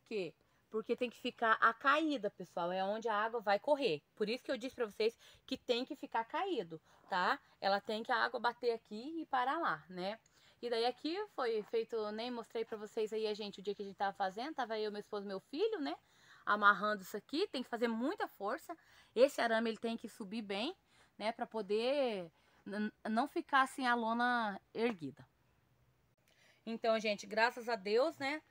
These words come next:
Depois de coberto tudo certinho aí, terminamos. Agora já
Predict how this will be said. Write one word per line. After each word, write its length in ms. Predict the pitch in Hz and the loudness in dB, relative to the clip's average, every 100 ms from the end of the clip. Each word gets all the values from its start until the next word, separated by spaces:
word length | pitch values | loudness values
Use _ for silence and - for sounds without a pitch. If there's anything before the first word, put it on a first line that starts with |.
| _ _ - | _ _ -18
Depois 300 | 190 208 208 | -10 -6 -6
de 40 | |
coberto 480 | - 196 214 233 240 | -8 -2 2 2 0
tudo 120 | 226 | -10
certinho 640 | - 226 220 - 233 220 | -6 -2 -2 -4 -8 -6
aí, 320 | 220 214 240 330 | -4 -4 -4 -6
terminamos. 840 | 240 226 214 208 214 262 320 - _ - - | -2 -2 -2 -2 -2 0 -2 -6 _ -16 -2
Agora 420 | 196 196 214 220 | -2 4 4 4
já 500 | 226 220 220 220 | 4 4 6 4